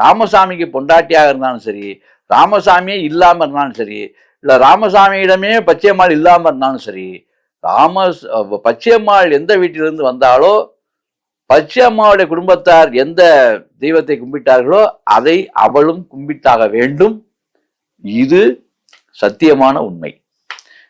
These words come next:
ஏன் அப்படின்னா, பிறந்த வீட்டு குலதெய்வத்தை புகுந்த வீட்டுக்குள் வந்தவுடன் மறந்தால் மிகப்பெரிய பாவம் என்பதை அவர்கள் புரிந்து கொள்ள வேண்டும். இது சித்தருடைய சூட்சமம்,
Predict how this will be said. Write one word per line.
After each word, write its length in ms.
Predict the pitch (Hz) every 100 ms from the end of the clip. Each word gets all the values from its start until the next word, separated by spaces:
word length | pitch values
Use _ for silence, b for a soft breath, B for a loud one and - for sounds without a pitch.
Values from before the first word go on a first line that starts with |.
| _
ஏன் 340 | - 131 208 226
அப்படின்னா, 440 | - 110 107 117 131 143 151 - _ _ _ _ _ _ _ _ _ _ _
பிறந்த 400 | 143 214 233 220
வீட்டு 340 | 202 170 185
குலதெய்வத்தை 1000 | 160 156 147 143 127 - 127 135 127 120 _ _ _ _ _ _ _ _ _ _ _ _ _
புகுந்த 420 | 165 175 240 233
வீட்டுக்குள் 400 | 208 190 175 156
வந்தவுடன் 520 | 143 151 156 147 160
மறந்தால் 600 | 110 113 143 139 131 147 131
மிகப்பெரிய 640 | 107 143 - 147 175 -
பாவம் 400 | 127 135 165 139
என்பதை 280 | 120 120 160
அவர்கள் 320 | 127 107 101
புரிந்து 220 | 123 135
கொள்ள 180 | 110 101
வேண்டும். 200 | 110 170
இது 80 | 127
சித்தருடைய 460 | 123 165 151 117 107
சூட்சமம், 420 | 135 - - _